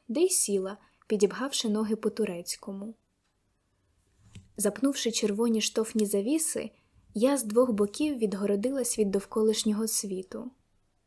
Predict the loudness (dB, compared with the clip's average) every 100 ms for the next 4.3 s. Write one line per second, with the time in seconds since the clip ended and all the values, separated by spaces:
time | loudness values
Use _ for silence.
0 | _ _ _ _ _ _ _ _ _ _
1 | -2 2 4 2 2 -2 0 4 4 4
2 | 4 4 4 6 6 6 4 4 4 -2
3 | 2 2 2 2 2 0 -4 -2 2 2
4 | 0 -6